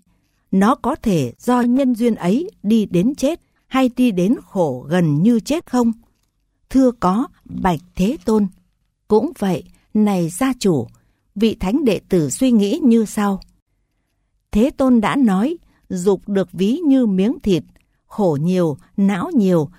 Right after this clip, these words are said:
tai họa ở đây càng nhiều hơn." Sau khi thấy như chân như vậy với chánh trí tuệ, sau khi từ bỏ loại xả thuộc loại đa trùng,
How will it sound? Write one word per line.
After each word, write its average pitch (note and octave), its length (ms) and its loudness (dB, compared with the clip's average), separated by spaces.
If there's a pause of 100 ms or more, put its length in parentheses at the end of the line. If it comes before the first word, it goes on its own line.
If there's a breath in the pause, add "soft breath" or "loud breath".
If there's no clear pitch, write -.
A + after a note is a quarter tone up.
(220 soft breath)
tai B3+ 180 -2
họa F#3+ 340 -4
ở D#3 180 -2
đây A#3+ 300 0 (120)
càng E3+ 320 -2
nhiều E3 280 2
hơn." G#3 260 -2 (760)
Sau - 280 -4
khi C4+ 200 2
thấy A#3+ 320 0
như C#4 280 4
chân A#3 460 2
như B3+ 160 4
vậy E3 380 -2
với F3+ 360 0
chánh G#3+ 300 0
trí G#3+ 180 0
tuệ, F3+ 280 -2 (840)
sau C#4 260 -2
khi C4 220 2
từ G3+ 260 0
bỏ D3+ 400 -4
loại E3+ 340 -2
xả C#3+ 440 -4 (140)
thuộc F#3+ 260 0
loại E3+ 300 -4
đa A#3+ 320 -6
trùng, D3 300 -2